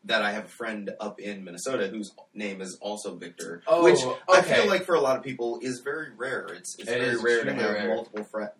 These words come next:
Speaker 1: multiple good friends whose names are Victor,
Speaker 2: I once
Speaker 1: so.
Speaker 2: met, like, four or five Victors in, like, a year and a half, and it blew my mind. All right, so I'm obviously Victor, so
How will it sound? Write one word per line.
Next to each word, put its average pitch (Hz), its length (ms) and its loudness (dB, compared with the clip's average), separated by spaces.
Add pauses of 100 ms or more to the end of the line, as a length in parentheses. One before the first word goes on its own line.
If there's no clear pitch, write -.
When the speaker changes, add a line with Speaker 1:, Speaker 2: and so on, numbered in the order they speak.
(140)
Speaker 1:
multiple 107 420 -6
good 110 240 -8
friends 98 380 -12
whose 95 180 -16
names 92 220 -16
are - 100 -16
Victor, 107 280 -10
Speaker 2:
I 139 120 0 (100)
once 147 200 -4
Speaker 1:
so. 147 40 -10
Speaker 2:
met, 147 200 -6
like, 139 220 -4
four 135 400 -2
or 127 100 -6
five 123 300 -4
Victors 110 460 -8
in, 92 140 -20 (200)
like, 92 240 -8
a 92 140 -6
year 101 200 -10
and 98 100 -12
a 98 40 -10
half, 95 360 -4
and 87 100 -18
it 87 140 -16 (420)
blew 104 160 -16
my 175 160 -12
mind. 85 320 -10 (420)
All 107 80 -2
right, - 200 -4
so 113 380 0
I'm - 260 2
obviously 143 640 -4
Victor, - 640 -10 (180)
so 104 680 -6